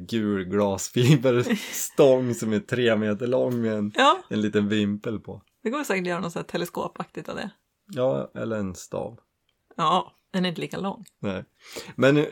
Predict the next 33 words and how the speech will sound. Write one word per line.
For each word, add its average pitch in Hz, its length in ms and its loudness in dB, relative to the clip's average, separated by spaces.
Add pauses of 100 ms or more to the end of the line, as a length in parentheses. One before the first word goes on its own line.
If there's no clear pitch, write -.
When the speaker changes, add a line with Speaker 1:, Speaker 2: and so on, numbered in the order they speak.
(140)
Speaker 1:
men 147 320 4
Speaker 2:
Man 147 100 2
Speaker 1:
ska 226 100 8
Speaker 2:
vet - 100 6
Speaker 1:
vi - 20 0
Speaker 2:
inte 262 140 4
hur 190 40 4
mycket 180 180 -2
det - 40 -6
kommer 160 160 -6
snöa. 180 400 -6 (580)
Speaker 1:
Nej, 107 180 -2
det 110 60 -8
är - 20 -12
sant. - 260 -16 (340)
Men 127 120 -4
ska - 140 0
vi 147 100 4
klippa 151 320 4
in 156 160 4
det 107 60 4
här, 95 560 2
äh, 104 200 -6
nu 131 140 -2
har 131 100 4
vi 110 100 0
pratat 107 340 0
lite 90 180 -4
om 87 100 -8
den 87 100 -6
här 90 80 -8
Garmin-grejen. 92 1200 -2
Speaker 2:
Mm. 92 100 -16